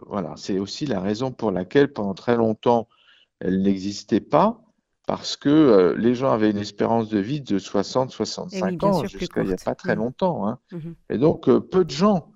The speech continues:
Speaker 1: étaient éligibles pour cette pathologie. Aujourd'hui, on vit jusqu'à quatre-vingt-dix, quatre-vingt-quinze ans. Donc là,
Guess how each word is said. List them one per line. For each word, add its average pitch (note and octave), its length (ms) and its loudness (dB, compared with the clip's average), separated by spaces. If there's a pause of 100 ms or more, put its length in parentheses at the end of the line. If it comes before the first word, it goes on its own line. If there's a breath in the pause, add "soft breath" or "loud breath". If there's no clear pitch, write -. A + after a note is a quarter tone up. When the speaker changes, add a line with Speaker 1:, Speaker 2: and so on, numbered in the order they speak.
(200)
Speaker 1:
étaient - 240 2
éligibles A#2 400 0
pour A2+ 160 -6
cette - 220 -6
pathologie. F#2+ 560 -4
Aujourd'hui, A#2+ 460 0
on B2+ 120 -2
vit A2+ 220 -6
jusqu'à G#2 420 -4 (460 soft breath)
quatre-vingt-dix, F#2+ 760 -4
quatre-vingt-quinze F2+ 800 -8
ans. F#3+ 120 2
Donc A#2 300 -4
là, E3 280 2